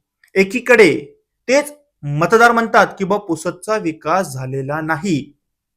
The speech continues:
आणि दुसरीकडे तेच मतदार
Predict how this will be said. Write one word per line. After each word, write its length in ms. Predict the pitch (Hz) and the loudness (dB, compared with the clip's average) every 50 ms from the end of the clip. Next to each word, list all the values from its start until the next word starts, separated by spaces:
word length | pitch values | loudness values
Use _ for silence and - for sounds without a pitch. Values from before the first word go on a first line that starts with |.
| _ _ _ _ _ _ _ _ _ _ _ _ _ _ _ _ _ - | _ _ _ _ _ _ _ _ _ _ _ _ _ _ _ _ _ -2
आणि 160 | 165 202 214 | 0 0 0
दुसरीकडे 500 | 156 170 165 - 214 214 214 220 214 220 | 0 -2 -2 -2 -2 0 2 2 2 2
तेच 460 | 220 220 - 196 208 226 220 - - | 0 -2 -2 0 0 0 -2 -6 -10
मतदार 640 | 160 147 143 147 151 - 220 202 214 190 151 139 | -8 -6 -4 -4 -2 0 4 6 8 8 8 6